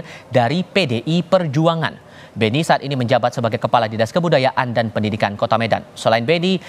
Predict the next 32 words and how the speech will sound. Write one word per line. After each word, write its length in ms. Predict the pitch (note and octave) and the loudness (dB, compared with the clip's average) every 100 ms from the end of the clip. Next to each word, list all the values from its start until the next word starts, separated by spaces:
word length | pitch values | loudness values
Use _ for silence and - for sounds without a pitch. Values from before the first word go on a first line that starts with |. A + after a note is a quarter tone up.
| - | -16
Hasanul 560 | - B2 - C#3 D#3+ E3 | -4 -4 0 0 2 2
Jihadi, 560 | C3 C3 B2 A2 F#3+ - - - B2+ | 2 2 2 -2 -6 -8 -18 -6 -4
tim 80 | A2+ | 0
ahli 240 | A2+ A2+ A2+ | 0 0 0
Bobi 240 | A#2 C3+ | 2 2
juga 320 | A#2+ D3+ C3+ | 2 2 4
sudah 320 | C#3 D#3+ D#3+ | 2 2 0
mendaftar 560 | C#3+ A2 G2+ - F3+ B3+ - - | 0 0 -2 0 0 -2 -10 -20
ke 160 | - F#3 | 0 0
sejumlah 400 | F3+ E3 D#3+ D3+ | 2 -2 0 0
partai 240 | D3 - | 0 -2
politik 400 | C#3+ C#3+ C3+ C#3 | -2 -2 -2 -4
untuk 240 | C3+ C3 D3 | -4 -4 0
maju 320 | D#3 D3 E3 | 0 0 -2
dalam 320 | C#3+ C#3+ C3+ | 2 2 2
pemilihan 640 | C#3 B2+ A#2 A#2 C#3 C#3 - | 0 0 0 0 0 -4 -8
Wali 240 | C3 D3 C#3+ | 2 2 2
Kota 240 | D3 C#3 | 0 0
Binjai. 560 | A#2+ D#3 D3+ C3+ D3 - - - - | 0 2 2 2 0 0 -20 -20 -4
Menanggapi 400 | D#3 F3 F3+ F3 | 0 2 2 2
hal 160 | D#3 B2+ | 0 -2
itu, 320 | A2 G#2+ G2 | -4 -4 -4
Bobi 560 | G2+ B2 F3 D3+ F3+ | -2 2 2 2 0
menyatakan 560 | F3 D#3 C#3+ C3+ C#3 C3 | 0 0 0 0 -2 -2
akan 320 | C3 C#3 B2+ | -2 -2 -2
mendukung 320 | A2+ A2+ A#2 | -4 -2 -2
siapapun 720 | A2+ - G#3+ G#3 F3 - E3+ E3+ E3+ - - | -4 0 4 4 4 0 -2 -2 -6 -18 -2
yang 320 | C#3+ F3 F3 | 2 2 0
mengaku 320 | D3 C3+ D3+ - | -2 -2 -2 0
orang 240 | C#3+ C#3 | 2 2
dekatnya 480 | B2+ A#2+ B2 - C#3 | -2 -2 -2 -2 -4
yang 160 | C3+ | -2